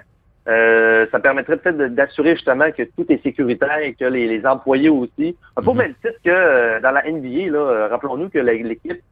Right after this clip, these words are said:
Speaker 1: était dans la bulle sur le, à Walt Disney, sur le campus à Orlando. Euh, évidemment, les,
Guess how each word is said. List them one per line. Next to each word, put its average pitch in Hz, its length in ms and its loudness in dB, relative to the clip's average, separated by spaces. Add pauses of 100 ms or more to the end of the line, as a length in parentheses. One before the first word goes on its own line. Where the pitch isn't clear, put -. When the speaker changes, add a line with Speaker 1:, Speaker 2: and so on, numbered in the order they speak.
(280)
Speaker 1:
était 156 140 2
dans 139 80 2
la 120 140 2
bulle 165 320 4
sur 143 240 -2
le, 113 360 2 (240)
à 110 100 -2
Walt 156 260 2 (280)
Disney, 170 240 -6
sur 131 80 -10
le 120 100 -6
campus 135 400 -4
à 110 120 0
Orlando. 123 500 -4 (460)
Euh, 110 380 4
évidemment, 156 260 0
les, 175 160 -4